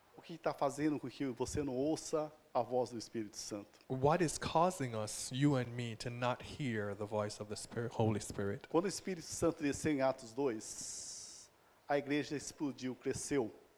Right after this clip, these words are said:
Speaker 2: When the Holy Spirit descended in, in Acts two, we see the church just exploded. It just
Speaker 1: Em
Speaker 2: grew
Speaker 1: Jerusalém, eles
Speaker 2: exponentially.
Speaker 1: vieram até o Japão. Por isso nós estamos aqui. Eu fui
Speaker 2: And
Speaker 1: encontrado aqui nesse local.
Speaker 2: And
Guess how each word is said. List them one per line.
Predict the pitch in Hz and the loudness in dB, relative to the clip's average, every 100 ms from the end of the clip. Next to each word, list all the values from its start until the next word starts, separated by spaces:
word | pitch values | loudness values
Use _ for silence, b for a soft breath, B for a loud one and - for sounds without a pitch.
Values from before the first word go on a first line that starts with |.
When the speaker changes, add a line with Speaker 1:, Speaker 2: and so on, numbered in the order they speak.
| _ _ _ _ _ _ _ - | _ _ _ _ _ _ _ -2
Speaker 2:
When | 127 127 | 2 4
the | |
Holy | 131 139 156 | 6 6 4
Spirit | - 139 156 131 | 2 6 8 6
descended | 131 - 156 185 139 123 | 2 2 2 4 4 4
in, | 120 120 127 | 0 -4 -6
in | 113 - | -6 2
Acts | 123 - - | 2 2 0
two, | - 180 143 123 B B B B B - | 6 8 8 4 B B B B B -2
we | 131 | 0
see | - 151 | 4 6
the | 143 | 6
church | - 143 131 - | 8 6 6 6
just | 127 123 - | 4 4 -2
exploded. | 143 - - 147 143 123 | -4 -2 10 12 12 12
It | 120 | 8
just | 127 - 156 | 4 2 0
Speaker 1:
Em | |
Speaker 2:
grew | 160 165 | 6 10
Speaker 1:
Jerusalém, | 143 202 220 196 190 | 10 8 10 12 12
eles | 196 180 - 107 | 10 10 8 6
Speaker 2:
exponentially. | |
Speaker 1:
vieram | 170 185 180 | 8 10 10
até | 170 185 | 10 8
o | 185 | 10
Japão. | 175 165 - 196 160 - - - | 8 8 12 12 12 8 -10 2
Por | 180 | 2
isso | 208 | 6
nós | 190 | 4
estamos | - 190 170 | 8 6 8
aqui. | 165 196 151 110 - - - | 6 8 6 6 -6 -20 0
Eu | 139 | 4
fui | 135 | 6
Speaker 2:
And | |
Speaker 1:
encontrado | 127 190 185 185 | 8 10 12 12
aqui | 180 - 214 | 12 8 8
nesse | 170 165 | 8 6
local. | 131 139 110 B B B | 4 4 2 B B B
Speaker 2:
And | 143 | 4